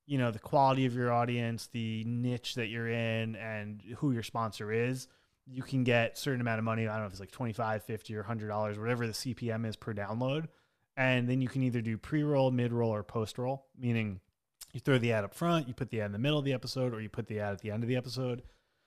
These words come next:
Obviously, mid-roll is gonna be most expensive because it's harder to skip those. Like, you're super engaged, you're listening to the episode. I mean, I don't fully understand podcast ads 'cause I feel like I skip through most of them, and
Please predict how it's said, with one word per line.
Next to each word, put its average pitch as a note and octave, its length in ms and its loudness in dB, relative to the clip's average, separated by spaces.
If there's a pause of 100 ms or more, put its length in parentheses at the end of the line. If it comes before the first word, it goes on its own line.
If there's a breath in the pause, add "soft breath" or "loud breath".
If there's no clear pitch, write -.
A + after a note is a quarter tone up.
(220)
Obviously, E3 380 4
mid-roll C3+ 460 4
is B2+ 80 -2
gonna B2+ 80 -2
be B2+ 80 4
most A#2+ 240 0
expensive C3 500 0
because A#2+ 280 0
it's A2+ 120 -4
harder A#2+ 340 0
to G#2 60 -6
skip - 320 -4
those. B2 300 4
Like, G#2+ 140 -4
you're A2 200 -2
super B2 320 -4
engaged, A#2 480 2
you're G#2+ 100 -4
listening A2+ 320 -2
to A2 60 -2
the A2 80 -2
episode. G#2+ 640 -2 (640)
I E3 40 0
mean, F#3 160 8
I F#3 100 10
don't B3+ 180 8
fully F3 220 6
understand F3+ 720 0 (260)
podcast D#3+ 480 -2
ads D3 320 -2
'cause C3 140 -4
I B2+ 120 0
feel D3 140 4
like B2 140 2
I A2+ 180 2
skip - 300 -4
through C#3 120 0
most B2+ 260 -2
of C3 60 -2
them, C3 360 0 (240)
and A2+ 340 -4